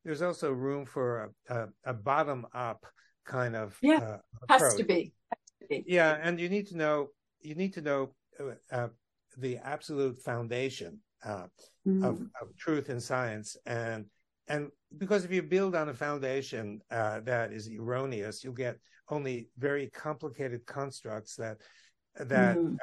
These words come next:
Speaker 1: are self-contradictory and very confusing and
Speaker 2: Mm. I
Speaker 1: complicated.
Speaker 2: know.
Speaker 1: But i-, if nature really works simply, then if you start with the right foundation, you can build to something something understandable.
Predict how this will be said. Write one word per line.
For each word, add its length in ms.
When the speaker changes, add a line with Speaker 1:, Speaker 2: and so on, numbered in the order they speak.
Speaker 1:
are 160
self-contradictory 1300
and 280
very 240
confusing 720
and 200
Speaker 2:
Mm. 0
I 100
Speaker 1:
complicated. 640
Speaker 2:
know. 200
Speaker 1:
But 140
i-, 160
if 180
nature 320
really 220
works 340
simply, 520
then 160
if 80
you 80
start 300
with 80
the 80
right 260
foundation, 640
you 120
can 160
build 320
to 60
something 560
something 400
understandable. 920